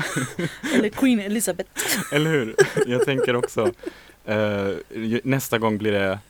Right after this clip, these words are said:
Speaker 2: så här, i, i Malmö kommer jag börja. Sen, jag satsar stort dock. <laughs>
Speaker 1: Hoppas jag är inbjuden.
Speaker 2: Ja.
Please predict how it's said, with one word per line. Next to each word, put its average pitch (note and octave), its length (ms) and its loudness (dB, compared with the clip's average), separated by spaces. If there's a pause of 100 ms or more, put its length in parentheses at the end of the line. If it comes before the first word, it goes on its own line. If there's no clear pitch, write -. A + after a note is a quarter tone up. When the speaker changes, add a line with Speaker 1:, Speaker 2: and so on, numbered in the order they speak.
Speaker 2:
så - 160 -6
här, F#2 280 0
i, A2+ 240 0
i A#2 120 -2
Malmö A2 460 0
kommer F#2+ 220 -4
jag F#2 140 -2
börja. F#2 340 -2
Sen, G2+ 420 0 (100)
jag A2 120 -4
satsar A#2 280 0
stort - 300 -6
dock. F2 200 -4
<laughs> - 300 4
Speaker 1:
Hoppas F3+ 260 2
jag D#3+ 100 2
är D#3 320 -4
inbjuden. D3 520 -8 (300)
Speaker 2:
Ja. F2+ 240 -4